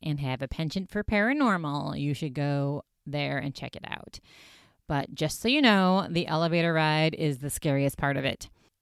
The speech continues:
And Jay says, "Be sure to book it ahead for the hotel 'cause it fills up quickly." And that was just, I don't know, a little tidbit of information from Jay.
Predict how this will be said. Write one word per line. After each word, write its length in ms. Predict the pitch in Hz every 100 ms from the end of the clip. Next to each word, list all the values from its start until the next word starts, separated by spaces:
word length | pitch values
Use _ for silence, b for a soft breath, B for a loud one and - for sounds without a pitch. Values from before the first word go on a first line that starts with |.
| 170
And 300 | 165 151 139
Jay 200 | 151 143
says, 480 | - 143 139 135
"Be 280 | 165 151 180
sure 180 | 185 214
to 80 | 196
book 200 | 190 180
it 120 | 175 -
ahead 600 | 165 143 185 139 143 160 -
for 100 | 156
the 80 | 143
hotel 560 | 143 143 143 135 151 143
'cause 160 | - 135
it 120 | -
fills 260 | 151 135 143
up 160 | -
quickly." 440 | - 139 - - 135 _ _ -
And 120 | -
that 140 | - -
was 120 | -
just, 260 | - - - _ -
I 80 | 151
don't 80 | -
know, 180 | - 143 - -
a 280 | 170 160 151
little 180 | 151 147
tidbit 340 | 180 135 147
of 100 | 139
information 560 | 156 - 220 233 165 147
from 260 | 175 175
Jay. 380 | 160 143 127 127